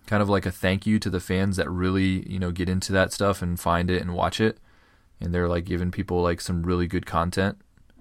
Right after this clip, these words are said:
But, you know, man, it, anyone that I'm trying to, like, I try to get people into Doctor Who,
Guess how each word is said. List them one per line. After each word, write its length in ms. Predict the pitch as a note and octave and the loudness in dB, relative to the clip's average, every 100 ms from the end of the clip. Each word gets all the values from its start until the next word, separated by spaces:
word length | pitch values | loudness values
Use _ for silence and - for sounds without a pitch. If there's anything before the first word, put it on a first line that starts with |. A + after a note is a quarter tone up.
| _ _ _ - | _ _ _ -12
But, 360 | F#2 F2 E2+ - - _ _ _ _ _ | 0 2 0 -4 -18 _ _ _ _ _
you 80 | - | -8
know, 220 | D#2+ D2+ - _ _ - | -6 -8 -12 _ _ -6
man, 280 | G2 D#2+ - _ - _ - | -6 -6 -14 _ -20 _ -12
it, 160 | E2 - _ _ _ _ _ _ _ A#2 | -10 -12 _ _ _ _ _ _ _ 2
anyone 280 | B2 C#3 | 4 6
that 100 | A#2+ | 6
I'm 160 | G#2+ G2 | 6 4
trying 240 | - G#2+ | 2 0
to, 100 | F#2+ | 0
like, 240 | - F2 F2 | 0 -2 0
I 60 | |
try 180 | F2 G#2 | 0 0
to 60 | F#2 | 2
get 240 | F2+ - | -2 -2
people 260 | G#2 F2 F2 | -4 -2 -2
into 240 | F2 F2+ | -2 -2
Doctor 300 | F2 E2 E2+ | -2 -2 0
Who, 320 | G2+ A2 F#2 | 2 4 2